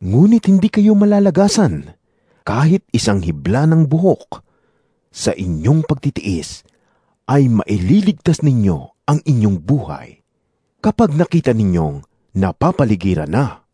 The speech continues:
ng mga hukbo ang Jerusalem, tandaan ninyo, malapit na ang pagkawasak nito. Ang mga nasa Judea ay dapat nang tumakas papunta sa kabundukan. Ang mga nasa bayan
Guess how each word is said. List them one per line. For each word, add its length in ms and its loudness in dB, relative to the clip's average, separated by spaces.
ng 160 4
mga 240 2
hukbo 400 -2
ang 160 2
Jerusalem, 640 -2
tandaan 400 0
ninyo, 280 -2
malapit 720 -4
na 320 -8
ang 160 -10
pagkawasak 880 -8
nito. 400 -12
Ang 240 2
mga 240 2
nasa 240 0
Judea 720 -4
ay 240 -2
dapat 400 -4
nang 160 -2
tumakas 640 -6
papunta 480 -6
sa 160 -12
kabundukan. 720 -4
Ang 240 4
mga 240 -2
nasa 160 -8
bayan 480 0